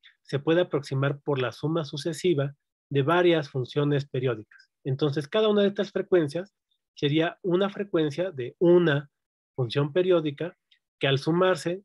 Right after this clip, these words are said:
da la función original. Y la importancia relativa de cada una de esas funciones periódicas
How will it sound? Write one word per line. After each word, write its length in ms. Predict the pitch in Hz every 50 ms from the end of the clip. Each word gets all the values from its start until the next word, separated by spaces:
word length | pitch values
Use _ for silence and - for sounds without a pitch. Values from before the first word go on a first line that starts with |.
| _
da 220 | - 135 127 131 135
la 120 | 139 131
función 340 | 135 - 117 - - 110 107
original. 420 | 117 127 131 - 170 202 208 202 - _ _ _ _ - _ _ _ _ _ _
Y 380 | - 151 151 151 160 - - -
la 100 | 156 151
importancia 680 | 147 143 143 156 156 147 - 175 185 196 202 202 202 190
relativa 600 | 180 175 170 170 165 - 190 190 170 127 - -
de 160 | - - 113
cada 260 | - 151 151 156 156
una 300 | 151 151 156 160 156 131
de 80 | 117 127
esas 240 | 127 - 139 139 -
funciones 380 | 120 107 - - 135 139 139
periódicas 580 | 143 - 185 185 180 160 147 - 165 185 -